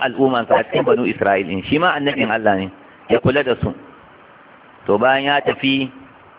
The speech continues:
yana gana da Ubangiji Ta'ala don tafiya ce mai nisa daga Falastin, daga Baitul Maqdis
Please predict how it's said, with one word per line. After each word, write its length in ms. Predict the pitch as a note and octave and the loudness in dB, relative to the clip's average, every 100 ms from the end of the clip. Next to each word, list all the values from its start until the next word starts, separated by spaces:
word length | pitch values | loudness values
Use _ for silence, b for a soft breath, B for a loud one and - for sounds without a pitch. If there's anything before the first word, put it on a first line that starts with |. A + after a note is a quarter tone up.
| - - - - - - | -20 -20 -20 -20 -18 -6
yana 260 | C#3 C3+ | -2 -2
gana 360 | A#2 C3 C#3+ C3+ | 0 -2 0 -2
da 80 | A#2+ | -2
Ubangiji 520 | A2 B2 C3 B2+ A#2 | -2 -2 0 -2 -2
Ta'ala 360 | A2+ A#2+ C3+ C3+ | 0 0 0 0
don 140 | C#3+ | 0
tafiya 320 | B2 A#2 C#3+ A#2 | -2 -2 -2 -2
ce 120 | B2 | -4
mai 140 | A#2+ A2+ | -6 -6
nisa 340 | B2 C3 B2 - - - - - - | -6 -4 -6 -6 -20 -20 -20 -18 -4
daga 200 | G2+ G#2 | 0 0
Falastin, 480 | - - G#2 - B2 | 0 -2 -2 -4 -4
daga 200 | A2 A2 | 0 2
Baitul 280 | B2+ C3 B2 | 0 0 -2
Maqdis 360 | A#2+ A#2 G#2 | 0 -4 -6